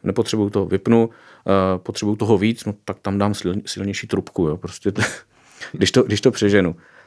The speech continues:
Takže za mě, za mě to budoucnost je cloudová, budoucnost je konzumační, nebo je a bude. A já ještě, jestli, <laughs> já bych strašně rád do toho, do toho vlastně v-,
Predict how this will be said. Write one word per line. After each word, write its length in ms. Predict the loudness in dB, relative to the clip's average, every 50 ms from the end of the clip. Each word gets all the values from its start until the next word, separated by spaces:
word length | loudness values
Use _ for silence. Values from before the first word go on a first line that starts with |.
| _
Takže 220 | -2 0 4 4 4
za 100 | 4 4
mě, 300 | 4 4 2 2 2 0
za 100 | 0 0
mě 140 | 2 0 0
to 440 | 0 0 2 2 2 2 0 -2 -6 -8 -12 -14 -18 -18 -16 -16 -14 -14 -14 -18 -20 -20 _ _ _ -20 -20 _ -4
budoucnost 520 | -2 2 2 2 0 0 -2 -2 -2 0 -4
je 60 | -4
cloudová, 760 | 0 2 2 2 2 2 2 4 4 4 4 2 0 -2 -6 -14 _ _ _ _ _ -6
budoucnost 500 | -4 -4 -4 -4 -4 -8 -8 -6 -4 -2
je 100 | -2 0
konzumační, 760 | 2 2 0 2 2 2 0 0 -2 -4 -6 -8 -8 -8 -10 _ _
nebo 240 | -6 -4 -4 -4 -6 -8 _ _ _ _ _ _
je 200 | 2 2 4 2 2 -2
a 80 | -4 -2
bude. 280 | 0 0 0 0 -2 -4 _ _ _ _ _ _ _ -2
A 60 | 0
já 60 | 2
ještě, 280 | 2 2 0 2 0 0 0
jestli, 300 | -2 -6 -2 -2 -2 -2 -2 -8 -14 -14
<laughs> 220 | -14 -14 -14 -10 -8
já 80 | -8 -8 -8
bych 120 | -8 -8 -6
strašně 420 | -2 0 0 0 0 0 0 2
rád 160 | 2 2 2
do 100 | 0 -4
toho, 280 | -4 -6 -4 -2 -2 -2
do 120 | -2 -2
toho 340 | -4 -4 -2 0 0 0 0 -2 _ -20 -20 -20 -20 _ -12
vlastně 320 | -12 -8 -4 -2 -2 -2 -2
v-, 220 | -6 -12 -16 -16